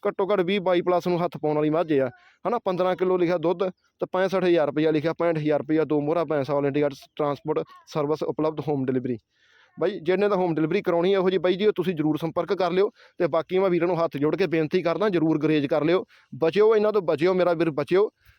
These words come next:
ਪੈਸੇ ਬਹੁਤ ਕੀਮਤੀ ਨੇ ਭਰਾਵੋ, ਅਸੀਂ ਤੁਹਾਨੂੰ ਵਾਰ-ਵਾਰ ਕਹਿੰਦੇ ਹੁੰਦੇ ਵੀ ਦੋ ਟਾਈਮ, ਚਾਰ ਟਾਈਮ ਆਪਦੀ ਚੁਆਈ ਕਰਕੇ, ਅ, ਕਰਕੇ ਤਾਂ ਫਿਰ ਚੀਜ਼ ਖਰੀਦੋ।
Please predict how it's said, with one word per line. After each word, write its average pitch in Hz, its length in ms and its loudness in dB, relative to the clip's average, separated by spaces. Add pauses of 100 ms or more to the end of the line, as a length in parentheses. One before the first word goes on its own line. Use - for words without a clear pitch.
(120)
ਪੈਸੇ 156 300 0
ਬਹੁਤ 156 220 0
ਕੀਮਤੀ 175 400 0
ਨੇ 185 100 2
ਭਰਾਵੋ, 170 400 0 (500)
ਅਸੀਂ 160 140 -2
ਤੁਹਾਨੂੰ 175 200 0
ਵਾਰ-ਵਾਰ 160 340 0
ਕਹਿੰਦੇ 202 220 0
ਹੁੰਦੇ 214 140 2
ਵੀ 165 80 -2
ਦੋ 170 120 2
ਟਾਈਮ, 170 180 0
ਚਾਰ 156 200 0
ਟਾਈਮ 165 180 0
ਆਪਦੀ 160 160 -2
ਚੁਆਈ 151 280 2
ਕਰਕੇ, 156 300 -2
ਅ, 151 200 -4
ਕਰਕੇ 156 280 -2
ਤਾਂ 196 80 0
ਫਿਰ 165 220 0
ਚੀਜ਼ 147 200 -4
ਖਰੀਦੋ। 135 340 -2